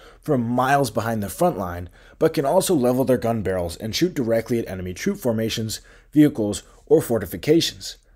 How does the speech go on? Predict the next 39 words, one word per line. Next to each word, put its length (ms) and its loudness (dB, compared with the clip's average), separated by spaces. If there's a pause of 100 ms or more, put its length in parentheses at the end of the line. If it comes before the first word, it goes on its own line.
(260)
I 120 4
personally 480 2
included 440 -2
two 200 4
of 100 6
them 220 2
in 180 -6
my 240 2
one 260 2
thousand 380 -2
point 260 -10
Astra 320 -8
Militarum 560 -8
army 240 -8
because 360 -8
of 80 -8
their 160 -8
extreme 360 -12
firepower. 720 -2 (400)
Also, 500 4 (300)
they 160 2
just 300 -4
look 240 -8
cool. 320 -10 (1080)
Manticore 560 4
self-propelled 580 2
rocket 360 6
launchers 400 -4
pose 240 -2
a 40 -4
unique 460 -2
threat 400 4
among 280 -2
the 60 -4
vehicles 460 0
of 80 -6
the 120 -4
Imperial 420 -4
Guard, 420 -4